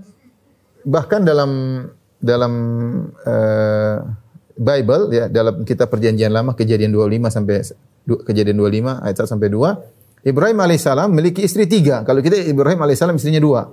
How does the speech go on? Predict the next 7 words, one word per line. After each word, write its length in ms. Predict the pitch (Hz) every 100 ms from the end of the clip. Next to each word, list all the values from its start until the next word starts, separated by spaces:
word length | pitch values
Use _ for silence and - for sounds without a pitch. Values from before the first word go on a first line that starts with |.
| - - _ _ _ _ 110
Istri 180 | 139
pertama 400 | 120 - 143 135
adalah 400 | 120 117 113 101 - _ _ _ _ _ _
Sarah, 480 | - 131 131 175 135
istri 220 | - 120
kedua 240 | 123 127
Hajar. 420 | 110 104 107 98